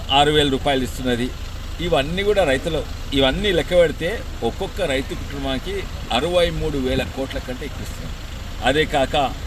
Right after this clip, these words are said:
మన్రేగా, మన ఉపాధి హామీ మొత్తం మేమే ఇస్తున్నాం.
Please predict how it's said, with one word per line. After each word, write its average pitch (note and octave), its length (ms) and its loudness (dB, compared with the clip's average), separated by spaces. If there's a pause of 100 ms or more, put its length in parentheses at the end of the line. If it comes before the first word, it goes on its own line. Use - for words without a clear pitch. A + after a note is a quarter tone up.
(340)
మన్రేగా, C3 640 4
మన C3 160 2
ఉపాధి C#3 420 4
హామీ B2 280 4 (160)
మొత్తం C#3+ 420 2
మేమే D#3 260 0
ఇస్తున్నాం. G2 320 -6